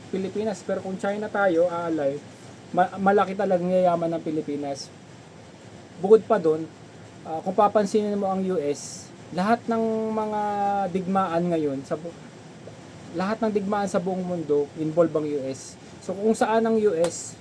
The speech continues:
may problema. So, lahat, digmaan sa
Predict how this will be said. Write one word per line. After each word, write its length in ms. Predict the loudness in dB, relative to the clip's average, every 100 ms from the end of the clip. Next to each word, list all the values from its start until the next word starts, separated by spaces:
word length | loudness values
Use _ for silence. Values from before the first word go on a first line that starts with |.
| -6
may 160 | -4 -2
problema. 640 | -2 0 0 -2 -6 -8 -14 -20 -20 -20 -20 -20 -6
So, 240 | 0 2 0
lahat, 320 | -2 -2 -4 -6 -12 -12 -8
digmaan 480 | -4 -4 -4 -6 -8
sa 160 | -8